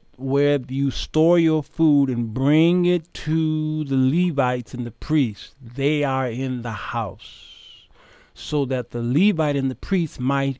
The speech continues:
eat in God's house. Why? Because they did not have an inheritance. They did not have land.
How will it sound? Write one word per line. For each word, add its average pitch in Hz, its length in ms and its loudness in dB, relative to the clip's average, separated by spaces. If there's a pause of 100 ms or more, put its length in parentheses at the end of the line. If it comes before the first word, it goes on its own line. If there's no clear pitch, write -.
(100)
eat 185 360 2 (140)
in 156 280 4
God's 131 320 2
house. 139 560 2
Why? 131 500 0
Because 127 380 -6 (160)
they 139 500 2 (100)
did 139 200 -2
not 131 220 -4
have 127 280 -2
an 120 80 -4
inheritance. 120 720 -2
They 120 160 -6
did 127 240 -4
not 120 160 -4
have 123 220 -4
land. 113 800 -2